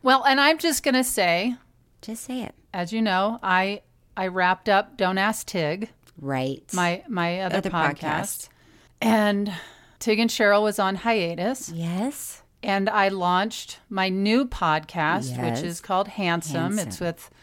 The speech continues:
Speaker 1: Fortune Feemster and Mae Martin. Very
Speaker 2: We're
Speaker 1: hilarious
Speaker 2: very
Speaker 1: people.
Speaker 2: handsome.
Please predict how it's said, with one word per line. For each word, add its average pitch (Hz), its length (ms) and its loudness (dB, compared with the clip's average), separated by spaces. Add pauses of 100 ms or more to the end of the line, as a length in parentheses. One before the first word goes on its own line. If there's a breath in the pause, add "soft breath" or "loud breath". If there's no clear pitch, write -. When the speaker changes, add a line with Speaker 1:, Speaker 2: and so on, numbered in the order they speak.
(280 soft breath)
Speaker 1:
Fortune 185 640 -2
Feemster 190 560 -2
and 190 120 -2
Mae 175 160 0
Martin. 185 480 -2
Very 180 360 -2
Speaker 2:
We're 190 40 -4
Speaker 1:
hilarious 175 460 2
Speaker 2:
very 170 160 6
Speaker 1:
people. 233 240 4
Speaker 2:
handsome. 196 540 2